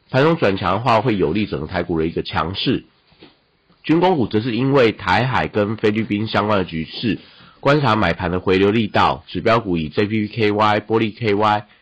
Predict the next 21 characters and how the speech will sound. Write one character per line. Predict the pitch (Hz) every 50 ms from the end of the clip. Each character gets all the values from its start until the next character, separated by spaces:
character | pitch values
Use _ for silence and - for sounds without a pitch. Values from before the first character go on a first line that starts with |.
| _
亿 | - - 143 117
期 | - - 95 87
跟 | - 101 95 107
宝 | 95 92 76 76
益 | 82 95 101
为 | 95 90 82 87
主。 | 92 - - 110 87 69 - _ _ _ _ _ _ _ _ _ _ _ -
礼 | - 117
拜 | 123 175 175 175
四 | 170 - 175 160
电 | 175 165 147 139
子 | 123 120
股 | - 117 98 95
领 | 92 87 82 87
军 | - 113 117 120
台 | 120 113 107 98 104
股 | - 104 98 107
挑 | - 101 73 71
战 | 73 104 98 92
新 | 92 - - 98 101 98
高， | - 107 98 95 104 104 104